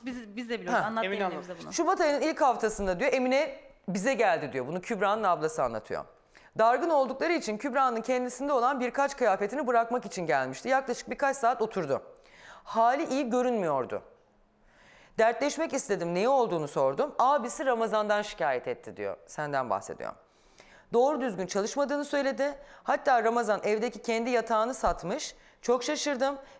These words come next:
Speaker 2: Bir insan niye yatağını satar diye sordum. Emine de bana abisi Ramazan'ın tefecilere büyük borcu olduğunu söyledi diyor.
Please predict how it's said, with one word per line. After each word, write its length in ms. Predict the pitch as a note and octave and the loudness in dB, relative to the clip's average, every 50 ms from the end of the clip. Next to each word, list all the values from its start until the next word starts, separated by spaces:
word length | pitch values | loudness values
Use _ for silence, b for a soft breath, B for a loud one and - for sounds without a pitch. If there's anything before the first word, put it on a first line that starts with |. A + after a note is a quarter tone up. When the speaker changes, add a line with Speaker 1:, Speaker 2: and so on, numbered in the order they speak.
| B F3 | B -2
Speaker 2:
Bir 100 | B3 C4 | 0 0
insan 440 | C#4 C#4 C4+ - D4 C#4 C4+ B3 | 0 0 0 0 0 0 0 2
niye 160 | A#3+ C4 C#4+ - | 2 2 4 4
yatağını 420 | D#4 C#4+ D4 C4 A#3 G#3+ G3+ F#3+ | 4 4 4 2 2 2 2 0
satar 420 | F3+ - G3 - G3+ F#3 F3+ F3 C#3+ | -2 -4 -2 0 0 2 2 2 0
diye 140 | E3+ E3 D#3 | 0 0 0
sordum. 460 | - F3 D#3 D3+ D3+ D3+ G#3+ C#4 C#4+ - B B B B B B | 2 2 2 2 2 2 0 -2 -4 -6 B B B B B B
Emine 340 | A3 A#3+ C4 D4 D4+ D4+ A3 | 0 0 2 2 0 2 0
de 120 | A#3 G3+ | 0 0
bana 380 | A3 A#3+ A#3 A3+ B3+ D#4 D4+ - B B B B B | 0 2 2 2 2 0 0 -4 B B B B B
abisi 460 | B3 C#4+ D4+ C4 A3+ A3+ - - G#3 | 2 2 2 2 0 -4 -4 0 0
Ramazan'ın 460 | B3 C4 C4 B3 G3 G#3+ A#3 C#4 C#4+ | 2 2 2 0 0 0 0 -2 0
tefecilere 680 | - C#4 C4 C4 B3+ G#3 F#3 G3+ A3+ A#3 C4 B3+ F#3 | 0 -2 0 0 -2 -2 -2 0 0 0 0 -2 -4
büyük 300 | F#3+ A#3+ C#4+ D4 - - | -2 -2 -2 -2 -2 0
borcu 300 | G#3+ G#3+ G#3 G3 E3 G3+ | 0 2 2 2 2 0
olduğunu 320 | G3 F3+ E3 C#3+ D3+ C#3+ C3+ | 0 0 0 -2 -4 -6 -6
söyledi 440 | - - B2+ A2+ A2 G#2 F#2+ - | -6 -4 -4 -4 -4 -6 -8 -10
diyor. 140 | - D2 A1 | -14 -12 -12